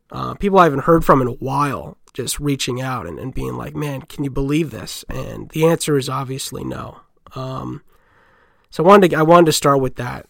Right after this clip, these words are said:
And, uh, I, again, if th-, this is, you know, this is one of the biggest tragedies of our time. I mean, people are comparing it to, you know, obviously, uh, for those that follow baseball, you know, Roberto Clemente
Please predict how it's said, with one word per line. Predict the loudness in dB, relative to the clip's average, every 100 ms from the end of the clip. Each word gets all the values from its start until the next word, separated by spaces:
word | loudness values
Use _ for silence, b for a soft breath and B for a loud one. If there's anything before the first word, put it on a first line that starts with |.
| _ -14
And, | -12 -10 -10
uh, | -8 -8 -10 -12
I, | -14 -12
again, | -12 -12 -12 -12
if | -12 -14 -20 -14
th-, | -10 -6
this | -4 0 2
is, | 2 0 -6 -4
you |
know, | -2
this | -2 -2 -4
is | -4
one | 0 0
of | 0
the | -2 -4
biggest | 0 0 0 -2 -2 -10 -16 b b b b b b
tragedies | -2 0 0 -2 -2 2
of |
our | 2
time. | 2 0 0 2
I |
mean, | 2 0
people | -4 0
are | 0
comparing | 0 -4 0 2 2
it | 0 -4
to, | -6 -2 -2 -2
you | -4
know, | -4
obviously, | -4 -4 -6 -6 -6 -6
uh, | -8 -14 -16 -16 -18 -20
for | -8
those | -4 -4
that | -6
follow | -8 -6 -6
baseball, | -6 -6 -6 -6 -6
you |
know, | -6
Roberto | -6 -4 -4 -4
Clemente | -6 -8 -6 -6 -6 -8 -8